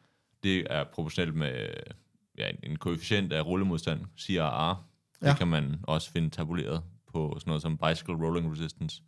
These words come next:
Speaker 2: Ja.
Speaker 1: Øh, sådan nogle online portaler, hvor der er folk, der har testet en masse dæk. Så inputter man en konstant for det dæk, man nu kører med, gange med vægten,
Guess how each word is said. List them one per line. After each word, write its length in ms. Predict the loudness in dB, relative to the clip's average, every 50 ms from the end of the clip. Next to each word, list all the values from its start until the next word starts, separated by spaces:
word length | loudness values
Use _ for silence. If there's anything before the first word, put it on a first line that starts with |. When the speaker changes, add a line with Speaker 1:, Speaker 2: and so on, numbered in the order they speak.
| _ 2
Speaker 2:
Ja. 160 | 4 4 4 4 -2 -12 -20 _ _ _ _
Speaker 1:
Øh, 460 | -2 0 0 0 0 -2 -4 -4 -4 -4
sådan 60 | 0 0 2
nogle 120 | 4 4
online 460 | 4 4 2 2 2 2 0 0 -2 -4 -6 -14 _ _ -14
portaler, 320 | -6 -2 -2 -2 -2 -2
hvor 100 | -4 -4
der 80 | -4 -4
er 60 | -4
folk, 220 | -4 -6 -6 -4
der 180 | -6 -6 -6 -8 -12 _ _
har 60 | -12
testet 360 | -8 -6 -8 -8 -8 -10 -12 -14 -14 -20 -20 _ _
en 200 | -4 -2 -2 0
masse 240 | 0 0 0 -2 -6 -8
dæk. 140 | -8 -8
Så 140 | -6 -8 -8 -10 -10 -18 -20 -20 -10 -4
inputter 540 | -2 -2 0 0 0 0 2 2 2 2 2
man 140 | 0 -4 -6
en 60 | -2
konstant 440 | -2 -2 -2 0 -2 -2 -2 -2 0
for 280 | 2 2 2 2 -2 -8 _ _ _
det 120 | -4 -4 -4 -4 0
dæk, 200 | 0 0 0 2
man 80 | 0 0
nu 80 | 0 2
kører 180 | 4 4 4 4
med, 140 | 4 0 -2 -6 -12 _ _ _ _ _ _ _ _ _ _ _ _ _ _ _ _ _
gange 320 | 0 2 2 2 2 2
med 260 | 2 2 0 0 0 2
vægten, 400 | 2 2 0 0 -4 -6 -6